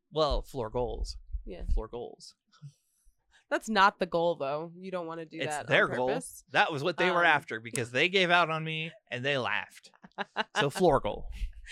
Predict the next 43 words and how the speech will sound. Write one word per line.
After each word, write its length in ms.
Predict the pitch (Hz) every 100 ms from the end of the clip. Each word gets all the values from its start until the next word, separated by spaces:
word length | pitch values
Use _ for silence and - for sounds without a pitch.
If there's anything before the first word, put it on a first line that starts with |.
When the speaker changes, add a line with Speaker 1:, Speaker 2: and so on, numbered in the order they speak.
| - -
Speaker 2:
We 80 | 294
also 220 | 508 494
personify 960 | - 277 262 - 190 185 175 156 147 170 -
a 40 | 175
lot 220 | 160 110
of 100 | -
things. 300 | - - - - - - - - - 233
Speaker 1:
We 180 | 214
do, 200 | 147 98 95 -
Speaker 2:
Yeah. 160 | 117 143
Speaker 1:
especially. 240 | 180 104
But 160 | - 135
yeah, 220 | 185 131
in 160 | 135 151
general, 260 | 170 180
you 100 | 139 117
personify 500 | 120 131 110 87 95
pain, 260 | 90 73 -
I 40 |
think. 260 | 117 76 - -
Speaker 2:
Uh-huh. 240 | 226 208
Speaker 1:
People 240 | 214 127 110
like 140 | 107 107
to 80 | 101
Speaker 2:
We're 60 |
Speaker 1:
give 100 | 101
it 100 | 92
Speaker 2:
like, 200 | 98 98 - 240 233
Speaker 1:
a 100 | - _
Speaker 2:
<laughs> 140 | _ -
"It's 280 | 254 - _
being 320 | 311 370 381 349
an 80 |
asshole." 640 | 339 330 302 254 233 214 220 196 _ _ - 160
Speaker 1:
Mm-hmm. 240 | 165 226 311 - - -
Speaker 2:
She's, 720 | - - - 320 330 294 -
she's 280 | - 262 269
being 320 | - 339 359
a 60 | 294
bitch 360 | 202 180 - -
today. 340 | 151 151 170 - - - - -
'Cause 80 | 254
that's, 340 | 247 233 -